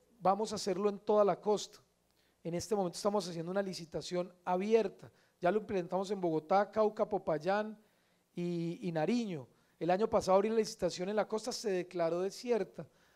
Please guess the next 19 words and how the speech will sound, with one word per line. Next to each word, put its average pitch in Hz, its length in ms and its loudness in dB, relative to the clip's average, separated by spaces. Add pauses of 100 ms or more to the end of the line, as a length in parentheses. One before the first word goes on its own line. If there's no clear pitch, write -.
(120)
la 170 160 4
volvimos 175 520 0
a 202 60 2
abrir 180 240 4
otra 208 260 2
vez. 226 320 2 (300)
Esta - 120 -16
es 170 60 -14
una 214 100 -6
inversión 190 360 -2
de 196 100 -2
tres 208 220 -2
años 220 220 0
de 214 100 -2
cuatrocientos 165 720 -4
mil 190 240 -4
millones 196 440 -4
de 165 80 -6
pesos, - 460 -10